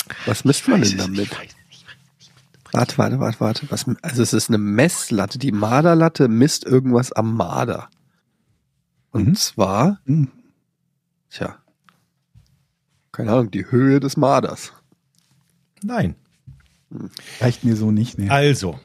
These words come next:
Speaker 2: es ist ja so. Mit dem Marder <laughs> kann man natürlich Ziele erfassen und mit dem Marder kann man auch schießen. Diese Marderlatte ist ein Hilfswerkzeug,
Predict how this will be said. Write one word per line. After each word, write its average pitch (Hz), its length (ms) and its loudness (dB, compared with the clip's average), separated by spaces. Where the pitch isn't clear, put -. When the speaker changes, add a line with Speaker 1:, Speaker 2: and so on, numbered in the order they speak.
Speaker 2:
es 131 180 2
ist - 220 -6
ja 131 140 2
so. 90 320 -4
Mit 151 200 4
dem 156 140 4
Marder 165 680 4
<laughs> - 20 -20
kann 131 260 2
man 151 120 6
natürlich 135 600 2
Ziele 160 520 0
erfassen 87 680 -6
und 120 320 -6
mit 107 140 -8
dem 92 120 -4
Marder 95 300 -6
kann - 180 -6
man 92 120 2
auch 90 120 -4
schießen. - 600 -6
Diese 127 200 2
Marderlatte 143 680 4
ist - 200 -4
ein 110 140 0
Hilfswerkzeug, 143 1040 0